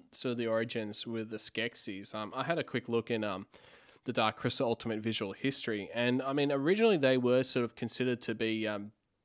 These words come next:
they were going to be done as sort of hand puppets, um, sort of just slightly larger than the Gelflings, like, in scale. But, um,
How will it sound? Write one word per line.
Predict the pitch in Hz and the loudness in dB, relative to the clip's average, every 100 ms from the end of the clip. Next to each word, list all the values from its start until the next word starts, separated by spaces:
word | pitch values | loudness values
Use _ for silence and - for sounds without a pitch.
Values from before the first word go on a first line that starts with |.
| _ _ | _ _
they | 123 | 0
were | 117 | 2
going | 117 120 120 | 4 2 2
to | 113 | -2
be | |
done | 110 117 123 | -2 0 0
as | 101 - | -2 -4
sort | 113 | -4
of | 104 | -6
hand | - 123 170 | -4 -2 -2
puppets, | - 101 - 64 - - _ - - _ _ - | -2 -6 -6 -12 -4 -6 _ -20 -20 _ _ 0
um, | 107 107 101 98 - | 2 2 0 -4 -4
sort | - 160 | 0 2
of | |
just | 143 - | 2 2
slightly | 143 131 120 117 | 4 4 4 2
larger | 110 110 113 113 | 4 2 2 0
than | 110 104 | -4 -6
the | |
Gelflings, | 101 104 110 - 98 90 - - - | -4 0 0 0 -6 -4 -2 -2 -4
like, | 98 - | -6 -4
in | 104 | -4
scale. | - - 117 120 101 78 - _ _ _ _ | -2 -2 0 2 0 -2 -8 _ _ _ _
But, | 117 113 113 | 0 0 0
um, | 117 110 | -2 -2